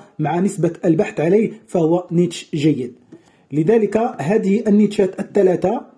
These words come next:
تعتبر نيتشات جد مربحة يمكنكم الاشتغال عليها، لكن سأركز على هذا النيتش وسأقوم بالتأكد من هل هذا النيتش عليه تريد مارك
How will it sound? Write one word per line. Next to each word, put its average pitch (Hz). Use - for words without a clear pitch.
تعتبر 202
نيتشات 190
جد 165
مربحة 175
يمكنكم 175
الاشتغال 160
عليها، 127
لكن 294
سأركز 226
على 165
هذا 143
النيتش 131
وسأقوم 240
بالتأكد 220
من 202
هل 196
هذا 196
النيتش 185
عليه 175
تريد 220
مارك 233